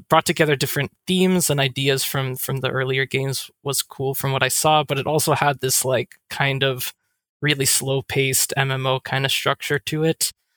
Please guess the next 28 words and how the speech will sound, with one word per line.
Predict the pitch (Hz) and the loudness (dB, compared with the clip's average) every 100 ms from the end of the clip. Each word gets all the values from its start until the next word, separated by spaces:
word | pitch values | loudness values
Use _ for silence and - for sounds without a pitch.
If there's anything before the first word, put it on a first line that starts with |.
| _ _ _ | _ _ _
And | 143 | -2
then | 143 | 0
Mass | 147 156 - | 4 4 2
Effect | - 147 - | 0 -2 -2
three, | 131 135 | -4 0
like | 127 - | 0 0
you | |
said, | 127 - 131 | -2 0 -2
Jimmy, | 127 135 131 131 | -2 -2 0 -2
is | 127 | -2
just | - 123 - - _ | -2 -2 -2 -4 _
worse | 127 135 131 - | -10 -4 -2 -2
than | 131 | -2
Mass | 123 127 | 0 0
Effect | - - 127 | 0 -2 -4
two | - 127 | -4 -6
straight | 113 - 123 127 | -2 -2 -2 0
up. | 131 151 - _ _ _ | 2 0 -2 _ _ _
Uh, | 135 131 131 120 - | 2 2 0 -4 0
combat | 156 170 170 180 - _ _ - | 2 6 6 4 2 _ _ -4
is | 143 139 | -2 0
maybe | 151 160 170 180 185 175 - | 2 2 4 4 4 4 2
a | 160 | -2
little | 156 170 | 2 2
better, | 170 160 175 180 | 4 4 4 2
if | 165 165 | 2 0
anything, | 170 185 175 214 214 208 - _ _ | 2 2 2 2 2 -4 -8 _ _
but | - | 0